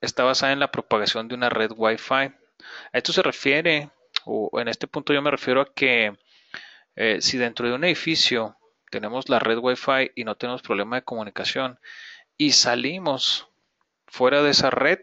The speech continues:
o esa cobertura, pues simplemente ya no tenemos comunicación. Sí, esa es la desventaja que tiene el radio. Ejemplo, eh, si en un radio convencional yo tengo en un edificio comunicación y salgo,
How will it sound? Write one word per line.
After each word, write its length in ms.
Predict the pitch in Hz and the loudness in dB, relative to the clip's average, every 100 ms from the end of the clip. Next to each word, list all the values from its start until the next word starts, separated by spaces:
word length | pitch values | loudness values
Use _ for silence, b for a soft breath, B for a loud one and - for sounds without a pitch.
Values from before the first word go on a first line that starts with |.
| _ _ _ - | _ _ _ -10
o 120 | 104 | -4
esa 160 | 104 - | 0 -2
cobertura, 720 | - 139 120 123 - 151 - B B B B B B | 2 4 4 2 -4 -4 -4 B B B B B B
pues 140 | - - | -4 -4
simplemente 600 | 117 131 131 165 - 165 | -2 -2 0 0 2 2
ya 120 | 127 | 2
no 120 | 120 | 0
tenemos 380 | - 127 123 - | -2 -4 -6 -6
comunicación. 800 | - 117 110 95 - - - - _ _ _ _ _ - | -6 -6 -8 -8 -6 -6 -6 -10 _ _ _ _ _ -14
Sí, 140 | 110 - | -10 -4
esa 160 | - | -4
es 40 | 120 | 0
la 140 | 123 | 2
desventaja 560 | 123 107 101 - - 113 | 2 -2 -10 -10 -8 -10
que 140 | - | -14
tiene 240 | - 87 | -14 -10
el 80 | 87 | -8
radio. 360 | - - - - - B B B B B B - | -6 -6 -6 -12 -20 B B B B B B -2
Ejemplo, 800 | 110 - 160 170 185 196 214 _ _ - | 0 2 0 0 -2 0 -2 _ _ -4
eh, 320 | 107 90 85 | 0 2 0
si 380 | - - 107 107 | 0 0 2 2
en 160 | 110 120 | 2 0
un 80 | 123 | 2
radio 260 | 143 160 | 4 4
convencional 680 | - 143 131 117 120 131 117 | 2 2 2 2 0 0 0
yo 140 | 120 | 0
tengo 360 | 117 139 139 147 | -2 -4 0 2
en 80 | 143 | 2
un 140 | 143 | -2
edificio 360 | 139 - 110 - | -4 -2 -4 -4
comunicación 840 | - 104 101 98 98 - 165 185 - - | -10 -10 -10 -8 -2 0 0 -2 -8 -6
y 100 | 127 | 2
salgo, 640 | - 139 165 190 151 139 | 4 4 2 0 -2 -4